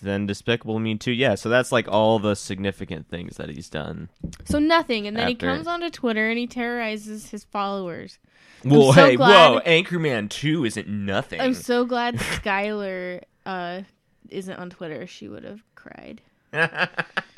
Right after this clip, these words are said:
Speaker 1: That's, well, did you tell her about it?
Speaker 2: No.
Speaker 1: Okay. Well, she'll figure it out through osmosis.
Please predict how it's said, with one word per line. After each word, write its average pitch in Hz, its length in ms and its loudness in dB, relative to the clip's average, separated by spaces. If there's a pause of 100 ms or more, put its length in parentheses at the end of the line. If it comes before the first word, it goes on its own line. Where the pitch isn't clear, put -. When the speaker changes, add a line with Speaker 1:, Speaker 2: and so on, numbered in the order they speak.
(1300)
Speaker 1:
That's, 113 260 -12
well, 120 200 -4
did 120 180 -8
you 107 120 -10
tell 101 220 -8
her 113 100 -10
about 131 280 -10
it? 160 160 -12
Speaker 2:
No. 196 560 -4
Speaker 1:
Okay. 180 480 -12
Well, 165 180 -6
she'll 160 180 -6
figure 104 280 -10
it 87 80 -8
out 80 160 -12
through 90 140 -16
osmosis. 85 720 -18